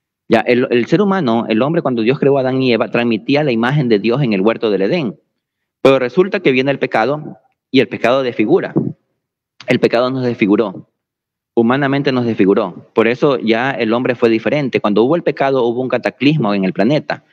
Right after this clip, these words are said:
El diseño original que nosotros tenemos en la tierra no es el diseño original que Dios creó. Este diseño actualmente, perdón, no es el diseño original que Dios creó. El cataclismo cambió todo. Entonces, cuando la Biblia dice que los animales eran, eh, este, herbívoros,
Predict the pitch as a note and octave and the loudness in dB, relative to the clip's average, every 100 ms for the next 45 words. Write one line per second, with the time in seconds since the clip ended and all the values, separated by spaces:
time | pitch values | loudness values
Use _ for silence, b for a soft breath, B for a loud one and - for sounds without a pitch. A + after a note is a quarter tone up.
0 | b b b - E3+ D#3+ D#3+ G3 F3+ D3 | b b b 2 2 2 0 0 0 0
1 | C#3+ D#3 D3 A#2+ C3 D3 B2 C3 C#3 A#2 | 0 0 -2 0 -2 0 0 0 0 0
2 | - B2+ A2+ - G#2+ A#2 C#3+ D#3+ C3+ A2+ | 0 -2 -2 -4 -4 -2 0 0 0 0
3 | - B2 B2 A#2 G#2+ A#2 A2+ G#2 A2 - | 0 2 2 2 0 0 0 2 0 0
4 | G#2 B2 E2 _ _ _ _ _ - C#3+ | 0 0 -4 _ _ _ _ _ 0 2
5 | C3+ C3 C#3 B2 - C3+ C3 A#2 G#2 G2+ | 2 2 0 0 0 0 0 0 -2 0
6 | G2+ G#2 G#2 A2+ A#2+ A2 A2+ A2 A2 G#2+ | -2 -2 -2 0 0 0 0 0 0 -2
7 | G#2 G2 F#2+ - G2+ G2 b b b - | 0 2 0 0 0 0 b b b -2
8 | A2+ A2+ G#2 - D#3 E3 C3 A2 G#2 G#2 | 0 -2 -4 0 2 0 -2 -2 -2 0
9 | F2 - - - _ _ A2 C3+ C#3 F3+ | -2 -4 -12 -20 _ _ -2 0 2 0
10 | C3 A#2 A2 G2+ C#2 G#2+ A#2+ D3+ D3 D#3+ | 0 0 2 0 -2 -2 -2 -2 -2 -2
11 | C#3+ B2 A2 G2+ A#2+ C3 - A#2 A#2+ A#2 | -2 0 0 0 0 0 0 0 0 -2
12 | - G#2 - F#2+ - F#2 D3+ D3+ F2 | -4 -6 -6 -4 0 2 2 2 -4